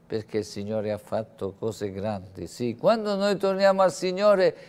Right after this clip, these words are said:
gli occhi nostri si aprono e vediamo come lo Spirito Santo cambia tutto nella nostra vita. Alleluia, alleluia. Alleluia, gloria al Signore. "Non temete animali",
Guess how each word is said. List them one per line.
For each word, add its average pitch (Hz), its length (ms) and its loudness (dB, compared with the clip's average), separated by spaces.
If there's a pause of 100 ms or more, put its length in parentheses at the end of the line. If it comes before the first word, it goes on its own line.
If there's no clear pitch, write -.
(160)
gli - 100 4
occhi 202 280 4
nostri 202 460 2
si 202 160 6
aprono 220 500 6
e 190 120 6
vediamo 170 640 4
come 170 400 0
lo 139 140 2
Spirito 127 640 -4
Santo 123 680 -6 (720)
cambia 117 540 0
tutto 101 500 -8
nella 98 300 -6
nostra 95 520 -6
vita. 85 540 -8 (120)
Alleluia, 95 920 -8 (120)
alleluia. 90 840 -10 (840)
Alleluia, 113 800 -4
gloria 117 480 0
al 117 60 -4
Signore. 98 580 -6
"Non 139 260 -4
temete 131 540 0
animali", 135 680 0